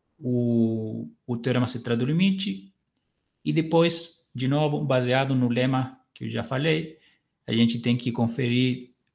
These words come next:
condições nesse sentido aqui, tem que provar que isso aqui é finito, e esse aqui também tem que provar que é finito, e com isso aí, então, já tem todo garantido e dá pra usar aquele resultado,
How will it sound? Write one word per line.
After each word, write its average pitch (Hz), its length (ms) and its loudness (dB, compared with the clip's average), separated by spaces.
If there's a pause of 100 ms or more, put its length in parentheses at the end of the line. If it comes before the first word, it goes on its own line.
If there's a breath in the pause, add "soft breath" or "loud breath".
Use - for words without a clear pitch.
(180)
condições 120 800 2
nesse 117 320 2
sentido 117 460 0
aqui, 120 460 -6 (360)
tem 117 140 0
que - 80 -6
provar 117 380 2
que 117 100 -2
isso 113 160 -2
aqui 113 180 -4
é 107 40 -2
finito, 165 600 -2 (800)
e 120 160 2
esse 123 160 2
aqui - 180 -6
também 120 300 2
tem 123 160 -2
que 117 100 -4
provar 110 280 -2
que 110 120 -8
é 113 40 -4
finito, 156 580 -2 (640)
e 123 100 0
com 127 200 0
isso 131 240 0
aí, 131 160 4
então, 131 680 2
já 123 220 -4
tem 127 580 -2 (320)
todo 123 240 -2
garantido 120 640 0
e 120 180 2
dá 117 200 0
pra 117 160 -2
usar 117 280 2
aquele 117 380 0
resultado, 120 720 -4